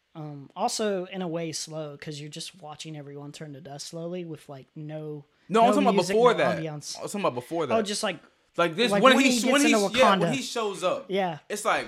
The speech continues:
Speaker 2: boom, he, everybody, boom, boom,
Speaker 1: So for your
Speaker 2: boom.
Speaker 1: own personal taste, you're just like, "I would
Speaker 2: I'm
Speaker 1: like
Speaker 2: like,
Speaker 1: more action."
Speaker 2: a little
Speaker 1: Is that
Speaker 2: bit
Speaker 1: what you're
Speaker 2: more,
Speaker 1: saying?
Speaker 2: man, just a little bit.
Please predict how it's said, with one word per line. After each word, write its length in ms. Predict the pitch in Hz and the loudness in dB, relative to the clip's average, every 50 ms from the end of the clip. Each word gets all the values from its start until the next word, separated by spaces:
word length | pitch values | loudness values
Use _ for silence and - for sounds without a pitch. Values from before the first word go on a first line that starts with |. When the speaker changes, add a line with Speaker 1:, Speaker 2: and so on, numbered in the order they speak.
| 101 104 - | -10 -10 -6
Speaker 2:
boom, 320 | 165 180 190 185 175 165 | -4 -2 0 -2 -2 -4
he, 220 | 185 202 180 139 - _ - | -6 -8 -10 -10 -16 _ -4
everybody, 380 | - 180 202 196 196 185 180 - 123 | 0 0 2 4 2 2 0 0 -6
boom, 360 | 113 170 190 196 185 180 160 | -8 -8 -6 -6 -6 -8 -8
boom, 120 | 143 151 170 | -2 0 2
Speaker 1:
So 160 | - 240 233 | 2 2 2
for 180 | 196 160 240 240 | 0 2 0 2
your 120 | 240 233 | 2 2
Speaker 2:
boom. 80 | 233 226 | 2 0
Speaker 1:
own 100 | 226 220 | 0 -2
personal 440 | - - 220 214 208 - 208 196 190 | -4 -4 -4 -4 -4 -4 -4 -4 -4
taste, 380 | 190 - 190 185 180 165 - - | -4 -6 -6 -6 -6 -8 -8 -10
you're 80 | 170 | -10
just 260 | 170 175 180 165 - - | -8 -8 -8 -8 -8 -10
like, 240 | 160 156 156 - - - | -10 -12 -14 -14 -12 -8
"I 80 | 175 | -8
would 160 | 175 170 170 | -6 -6 -4
Speaker 2:
I'm 160 | 170 170 - - | -4 -4 -4 -2
Speaker 1:
like 160 | 233 220 208 | -2 0 0
Speaker 2:
like, 100 | 190 180 | 0 0
Speaker 1:
more 140 | 180 175 143 | -2 -2 -2
action." 480 | 160 170 175 - - - 208 220 226 | -2 -2 -2 -2 -2 -2 -2 -2 -2
Speaker 2:
a 20 | 226 | 0
little 200 | 254 277 - 190 | 2 2 4 4
Speaker 1:
Is 40 | |
that 120 | 240 220 214 | 4 4 4
Speaker 2:
bit 80 | 208 | 4
Speaker 1:
what 80 | 202 220 | 4 2
you're 80 | - 196 | 2 2
Speaker 2:
more, 60 | 180 175 | 2 2
Speaker 1:
saying? 220 | 165 160 147 143 | 2 2 0 -2
Speaker 2:
man, 280 | 139 139 139 143 143 139 | -6 -8 -6 -8 -8 -8
just 180 | 165 185 - 214 | -10 -14 -14 -8
a 40 | |
little 220 | 214 214 202 185 165 | -6 -4 -4 -4 -4
bit. 320 | 143 139 127 110 92 - | -4 -6 -6 -6 -8 -14